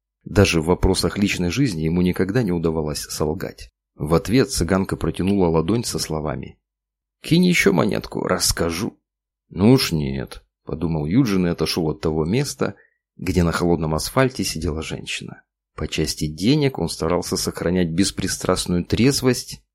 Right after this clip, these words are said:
и тратил их в самых редких случаях.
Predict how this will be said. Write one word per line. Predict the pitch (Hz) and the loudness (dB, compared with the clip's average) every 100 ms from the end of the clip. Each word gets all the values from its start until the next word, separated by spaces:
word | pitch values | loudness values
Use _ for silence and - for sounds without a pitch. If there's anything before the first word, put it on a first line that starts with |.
| _ | _
и | 98 92 76 | 2 4 4
тратил | 67 113 139 123 107 | 0 0 0 2 2
их | 98 - - | 0 -4 -10
в | - | -2
самых | 123 120 - | 2 2 2
редких | 92 82 - - | 2 2 -2 -8
случаях. | - 78 - - - _ | -6 -8 -8 -12 -16 _